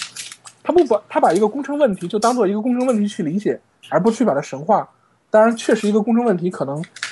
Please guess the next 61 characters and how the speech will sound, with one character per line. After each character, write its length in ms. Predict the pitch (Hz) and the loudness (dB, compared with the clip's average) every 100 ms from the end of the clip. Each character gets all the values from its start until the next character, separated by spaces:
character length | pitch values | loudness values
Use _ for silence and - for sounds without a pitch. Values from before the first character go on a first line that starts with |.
| - | -2
像 160 | 196 | 2
浏 40 | 196 | 4
览 160 | 220 | 4
器 120 | 151 202 | 2 0
这 100 | 196 | 0
种 140 | 143 | -2
工 100 | 170 | -4
程 80 | 190 | -2
问 100 | 175 | -2
题 100 | 160 | -4
是 80 | 175 | -4
很 120 | 147 | -4
复 100 | 208 | -2
杂 220 | 135 123 127 | -2 -4 -6
的。 160 | 131 - - _ _ - | -10 -12 -20 _ _ -8
然 100 | 180 | 0
后 60 | 190 | 0
同 180 | - 214 | 2 0
时 160 | 233 240 | 4 4
我 160 | 160 | 4
在 140 | 160 180 | 4 2
那 120 | 220 | 4
个 80 | 160 | 2
网 100 | 131 | 0
站 80 | 151 | -2
还 80 | 156 | -2
看 200 | - 180 | -2 0
到 100 | 160 | 2
过 120 | 165 | 4
另 140 | 240 | 4
一 80 | 214 | 2
个 80 | 151 | 0
课 200 | - 170 | 2 0
程， 240 | - 135 - - - - - | 0 -10 -16 -20 -20 -20 -8
好 160 | - | -2
像 180 | 147 254 | 2 2
是 140 | 220 190 | 2 2
叫 220 | 202 170 | 2 2
做 260 | 170 147 - _ _ | 0 -2 -6 _ _
《计 120 | - 226 | -6 0
算 200 | 220 185 | 2 0
机 100 | 220 | -4
体 160 | - | -6
系 80 | 151 | -4
架 160 | 190 170 | 0 2
构》， 280 | 214 160 - _ _ _ | 4 2 -2 _ _ _
副 160 | _ 208 | _ -2
标 200 | 196 208 | 4 4
题 200 | 214 175 | 2 -6
是 200 | - 156 | -6 -10
“怎 180 | - 147 | -8 -6
么 120 | 190 | -6
写 240 | 214 147 | -4 -6
一 40 | 139 | -4
个 100 | 165 | -2
搜 140 | 202 | -2
索 120 | 190 | 0
引 160 | 190 127 | 0 -4
擎”。 280 | - 127 135 - - _ - - _ | -14 -18 -18 -20 -20 _ -20 -20 _
就 80 | 220 | 0
是 240 | 233 - | 2 0